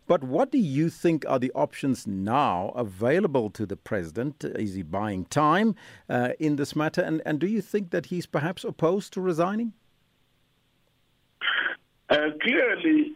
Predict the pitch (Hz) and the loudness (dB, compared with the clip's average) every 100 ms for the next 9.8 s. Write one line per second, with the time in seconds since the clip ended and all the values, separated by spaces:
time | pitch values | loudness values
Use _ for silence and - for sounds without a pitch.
0 | 147 143 139 143 143 - _ _ _ _ | 4 6 6 4 2 -6 _ _ _ _
1 | _ _ _ _ _ 196 262 233 160 - | _ _ _ _ _ 0 2 2 2 2
2 | 170 190 240 - 262 - 170 147 156 156 | 2 2 4 4 2 4 2 2 2 2
3 | 135 120 - - 117 113 113 113 - 156 | 2 0 -4 -2 2 2 0 -2 0 0
4 | 151 147 131 123 113 113 120 107 - 131 | 2 4 6 4 2 0 0 0 2 0
5 | 131 123 117 113 113 123 120 - 113 - | 2 0 2 0 2 0 0 -2 -2 -2
6 | - - 110 104 101 - 110 - - 104 | -4 2 2 2 0 0 0 2 0 0
7 | 117 113 110 107 110 123 117 - 117 - | 2 0 0 0 2 0 0 0 -2 0
8 | 117 107 101 104 101 110 117 107 - 113 | 2 2 2 0 2 2 0 0 -2 -2
9 | 120 113 101 98 95 104 107 101 | 2 2 2 2 0 2 2 0